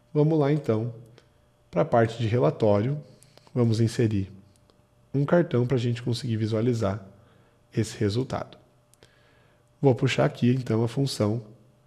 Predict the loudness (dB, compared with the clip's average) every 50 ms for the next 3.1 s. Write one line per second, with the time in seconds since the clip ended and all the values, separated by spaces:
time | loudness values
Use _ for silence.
0 | _ _ _ _ _ _ _ _ _ _ _ _ _ _ -14 -6 0 2 4 4
1 | 4 2 2 0 -6 -12 -14 -14 -16 -18 -20 _ _ _ _ _ _ _ _ _
2 | _ _ _ _ _ _ _ _ _ 0 2 2 2 2 0 -2 -2 -2 -2 -2
3 | -4